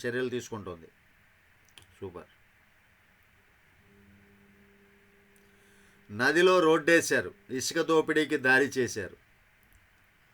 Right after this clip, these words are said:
కూటమి నాయకులు పి గన్నవరం శివారులు అంటండి. కొంతమంది ఇంకా అక్రమాలు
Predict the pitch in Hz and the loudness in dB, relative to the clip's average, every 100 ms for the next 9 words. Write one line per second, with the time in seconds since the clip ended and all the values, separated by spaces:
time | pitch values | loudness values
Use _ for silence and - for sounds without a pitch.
0 | _ - 110 127 127 120 113 98 95 117 | _ -10 -8 -8 -8 -8 -8 -10 -10 -8
1 | 113 104 110 110 104 101 95 90 85 73 | -8 -8 -8 -10 -10 -12 -12 -12 -14 -18
2 | - 73 - _ - 104 104 123 143 147 | -20 -20 -20 _ -16 -14 -12 -12 -10 -10
3 | 127 143 139 123 131 131 135 | -8 -4 -4 -4 -8 -8 -8